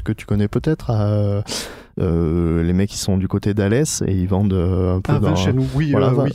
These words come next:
Speaker 1: Vin
Speaker 2: oui,
Speaker 1: Chez
Speaker 2: oui,
Speaker 1: Nous,
Speaker 2: ok.
Speaker 1: qui sont très sympas. Euh, il y a le caviste de, de Saint-Quentin-la-Poterie, la Mère Minard,
Speaker 2: Ah.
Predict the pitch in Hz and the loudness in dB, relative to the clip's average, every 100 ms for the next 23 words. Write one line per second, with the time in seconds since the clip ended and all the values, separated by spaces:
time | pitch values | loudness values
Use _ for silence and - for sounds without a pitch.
0 | - - 147 135 117 107 180 - 127 - | -2 0 2 2 2 2 2 0 -4 -4
1 | - - - 98 - 87 87 - 87 135 | -8 -10 -8 -6 -4 -2 -2 -2 0 0
2 | 175 - - - - - 104 92 95 95 | 0 -4 -14 -14 -14 -4 0 2 2 2
3 | 92 95 95 98 98 101 98 107 - 107 | 2 2 2 2 2 2 2 2 0 -2
4 | 92 98 92 92 90 90 90 90 92 95 | 0 2 2 2 2 0 0 0 0 -2
5 | 95 95 95 92 90 98 - 107 98 98 | -2 -2 -2 -2 0 -2 0 0 2 2
6 | 98 101 107 175 185 - 127 123 120 175 | 2 2 2 0 -2 -4 0 2 2 2